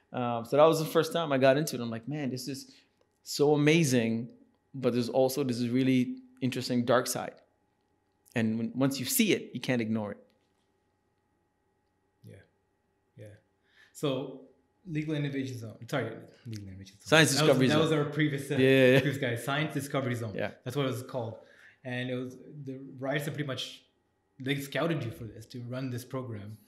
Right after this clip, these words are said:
Speaker 2: And you started that in twenty seventeen?
Speaker 1: Yeah,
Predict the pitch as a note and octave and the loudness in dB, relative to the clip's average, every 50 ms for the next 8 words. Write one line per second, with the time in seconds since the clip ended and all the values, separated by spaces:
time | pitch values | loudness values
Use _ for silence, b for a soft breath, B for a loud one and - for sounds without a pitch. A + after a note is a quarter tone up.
0 | b b b b b b b b A#2+ A#2+ A#2+ A#2+ A#2+ A#2+ A#2+ A#2+ B2+ C3 B2+ C3 | b b b b b b b b -10 -8 -8 -6 -6 -6 -8 -8 -10 -10 -12 -12
1 | B2 - D3+ C3 B2+ B2+ B2 B2 A#2+ A#2 - C3 B2 A2+ - C3 A#2+ A#2+ - C3 | -8 -6 -4 -4 -2 -2 -4 -4 -6 -8 -8 -10 -10 -10 -8 -10 -10 -10 -10 -8
2 | C#3 C#3+ E3+ E3+ - - - C#3 | -8 -8 -8 -8 -8 0 4 4